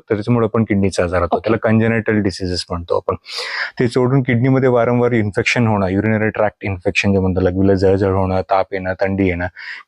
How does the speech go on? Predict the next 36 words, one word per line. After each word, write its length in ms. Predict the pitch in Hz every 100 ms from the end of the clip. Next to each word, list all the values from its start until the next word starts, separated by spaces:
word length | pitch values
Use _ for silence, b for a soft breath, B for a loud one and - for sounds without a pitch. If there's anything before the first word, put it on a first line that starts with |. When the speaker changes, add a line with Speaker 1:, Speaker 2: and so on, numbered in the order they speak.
| -
Speaker 1:
किडनीमध्ये 400 | 123 131 135 139
मुतखडा, 500 | 120 - - 123 87
मुतखडाचा 540 | 98 - - 117 113
प्रॉब्लेम 380 | 117 113 113 117
म्हणजे, 260 | 113 110 120 B B B
अ, 80 | 107
किडनीचा 460 | 104 113 107 113 117
स्टोन्स 460 | - - 117 113
जो 80 | 110
म्हणतो 300 | 101 92 90
आपण 260 | 90 95 92
normally 480 | 87 92 98 98 98
इंग्लिशमध्ये, 460 | 92 92 - 92 110 B B B -
ते 60 | 117
किडनीचं 440 | 123 110 123 135
स्टोन 460 | 127 - 127 131 113
वारंवार 440 | 107 117 120 120
आपण 540 | 120 - 120 120 120 113
होत 180 | 117 110
असेल 340 | 101 - 92 117 98
आणि 160 | 98
त्याचा 260 | 101 101 110
बरोबर 360 | 104 101 101
उपचार 400 | 104 92 - 98
नाही 180 | 101 101
केलं 260 | - 95 90
आणि 180 | 90 98
ब्लॉकमुळे 640 | 92 107 117 - 117 110
त्याचं 180 | 110 117
प्रेशर 400 | 110 98 - 107
वाढतं, 320 | 95 85 98
त्याच्यामुळे 420 | 95 - 107 104
किडनीचा 400 | 101 95 95 95
आजार 180 | 90 95
वाढू 240 | 85 87
शकतो. 420 | - 95 - 92